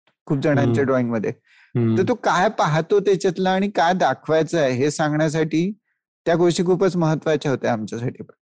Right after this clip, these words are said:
Speaker 2: हम्म, हम्म, हम्म. सर, मी या पॉइंटवर परत येईन एकदा, पण, अ,
Speaker 1: येस.
Speaker 2: याचं तुम्ही म्हणालात की त्यांना कॉलेजमध्ये जायला पण मदत होते किंवा कॉलेजमध्ये गेल्यावर एक, एक वेगळा perspective असतो, कारण तुम्ही already काहीतरी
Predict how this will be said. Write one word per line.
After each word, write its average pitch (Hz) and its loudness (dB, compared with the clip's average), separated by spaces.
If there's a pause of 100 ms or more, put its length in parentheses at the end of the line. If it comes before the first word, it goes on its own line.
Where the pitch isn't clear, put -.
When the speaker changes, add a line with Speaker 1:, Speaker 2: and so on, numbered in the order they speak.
(300)
Speaker 2:
हम्म, 117 2
हम्म, 113 0
हम्म. 113 -2
सर, 208 0
मी 196 4
या 185 4
पॉइंटवर 190 2
परत 170 2
येईन 170 2
एकदा, 143 2
पण, 170 2
अ, 147 2
Speaker 1:
येस. 120 -2 (240)
Speaker 2:
याचं 214 4 (240)
तुम्ही 185 4
म्हणालात 196 2 (100)
की 208 2
त्यांना 185 0
कॉलेजमध्ये 156 2
जायला 143 2
पण 143 -2
मदत 131 2
होते 123 0
किंवा 131 0
कॉलेजमध्ये 135 2
गेल्यावर 131 2 (340)
एक, 160 0
एक 160 -2 (200)
वेगळा 165 4
perspective 175 2
असतो, 127 0
कारण 131 0
तुम्ही 143 2
already 131 2
काहीतरी 135 2